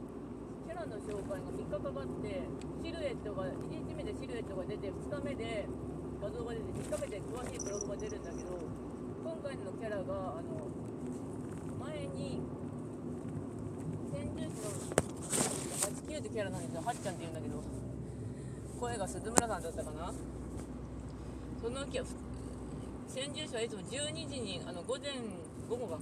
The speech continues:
午後十二時、つまりあと九分後ぐらいに出るんだけど、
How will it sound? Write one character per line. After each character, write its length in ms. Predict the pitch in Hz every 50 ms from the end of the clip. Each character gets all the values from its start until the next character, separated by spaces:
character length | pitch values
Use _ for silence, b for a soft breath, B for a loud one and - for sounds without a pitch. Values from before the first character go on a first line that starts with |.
| -
午 80 | 208 262
後 140 | 285 269 233
十 200 | 180 202 233 247 240
二 160 | 247 247 220
時、 240 | 208 196 180 165 - - - - - - - - -
つ 40 |
ま 80 | 226 226
り 60 | 196
あ 80 | 190 202
と 80 | -
九 180 | - - 208 233 254
分 120 | 262 254 254
後 80 | 262 247
ぐ 100 | 220 190
ら 80 | 180
い 60 | 170
に 40 | 160 160 151 165
出 80 | 202
る 100 | 214 233
ん 80 | 214 185
だ 100 | 165 156
け 120 | 147 160
ど、 340 | 160 175 202 202 185 170 -